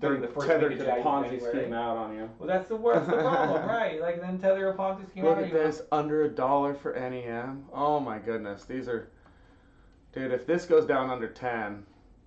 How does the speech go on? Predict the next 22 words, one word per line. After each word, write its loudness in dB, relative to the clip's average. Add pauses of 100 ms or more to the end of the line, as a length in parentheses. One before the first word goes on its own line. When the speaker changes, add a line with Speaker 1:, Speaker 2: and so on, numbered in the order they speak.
(200)
Speaker 2:
that, 2
like, -2
I 0
might -2
actually -4 (200)
sell -4
and -10
buy -8
that. -12
I -6
think -12
that's -10
the -12
real -8 (640)
Speaker 1:
I 0
think -8
maybe, -4
like, -8
the 0
other, -4
maybe, -6
dude, -10